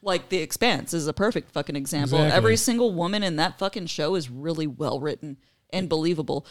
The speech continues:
Speaker 1: But then you have, I don't know, fucking
Speaker 2: It just
Speaker 1: Game of Thrones started out writing women really well. But then it, it, it fell down that fucking trap of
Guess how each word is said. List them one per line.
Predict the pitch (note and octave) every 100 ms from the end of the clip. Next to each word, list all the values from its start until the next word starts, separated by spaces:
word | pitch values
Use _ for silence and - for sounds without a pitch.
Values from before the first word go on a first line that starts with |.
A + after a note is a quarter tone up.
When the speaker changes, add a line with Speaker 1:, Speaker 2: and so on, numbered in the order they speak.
| - _ _ _ _ _ _ _ _ -
Speaker 1:
But | G#3+
then | A3
you | G#3 G#3
have, | F#3+ E3 - - _ -
I | G#3+
don't | G#3+ F#3+
know, | E3
fucking | E3+ F3+ F#3+ F#3 F3+ E3+ - - _ _ _
Speaker 2:
It | C#3
just | F3 D#3
Speaker 1:
Game | B3+
of | C4+
Thrones | C4 A#3+ B3 -
started | G#3 F#3 D#3
out | D#3+ -
writing | E3 D3+ D3
women | D3 D3 C#3
really | B2+ C3
well. | G#2 G#1 - _ _ _ _ _ _ _ _ _ _ _ _ _ _ _
But | G3+
then | F#3+ F3
it, | D#3+ -
it, | F#3 - _
it | F#3 - _ _ _ _ _ _ _
fell | - G#3+ F#3+
down | F#3 E3
that | D#3 -
fucking | F#3 F3 D#3+ D#3+
trap | - - F3+ F3
of | D#3+ D3+ C3